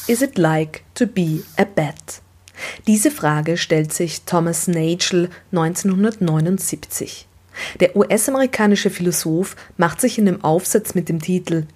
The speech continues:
Wie es ist, eine Fledermaus zu sein, über den Leib-Seele-Dualismus Gedanken und in diesem Zusammenhang darüber, wie man Bewusstsein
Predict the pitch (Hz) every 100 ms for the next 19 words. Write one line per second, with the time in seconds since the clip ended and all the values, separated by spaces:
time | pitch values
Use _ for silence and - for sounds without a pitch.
0 | _ 180 190 175 - 185 - - 170 165
1 | 156 165 165 180 170 151 156 - 180 165
2 | 165 170 - _ _ 202 202 233 233 165
3 | 151 208 - - 185 185 170 151 151 156
4 | 151 151 - 156 - 151 143 147 - 147
5 | - - _ - 190 175 190 233 254 -
6 | 214 165 165 160 156 156 - 151 147 156
7 | 190 196 214 - - _ - 220 247 233
8 | 185 180 175 - - 214 233 269